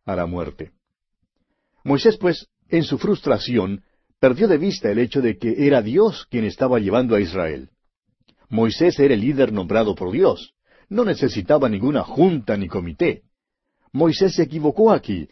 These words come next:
y fue una equivocación que por fin condujo a la crucifixión de Cristo. Y Moisés hace mención aquí de ella.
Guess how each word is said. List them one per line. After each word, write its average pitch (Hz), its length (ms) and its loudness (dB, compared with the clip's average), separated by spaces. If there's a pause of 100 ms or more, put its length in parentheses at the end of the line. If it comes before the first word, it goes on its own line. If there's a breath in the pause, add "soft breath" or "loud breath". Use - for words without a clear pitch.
(120)
y 156 120 -2
fue 180 180 0
una 156 280 0
equivocación 120 1000 -2
que 123 140 0
por 98 240 -2
fin 202 220 0
condujo 139 640 2 (140 loud breath)
a 110 140 0
la 110 160 0
crucifixión 156 680 -4
de 139 120 -2
Cristo. - 480 -2 (760)
Y 139 80 0
Moisés 147 460 0
hace 143 180 -2
mención 127 320 -2
aquí 120 180 -4
de 127 160 2
ella. 78 300 -6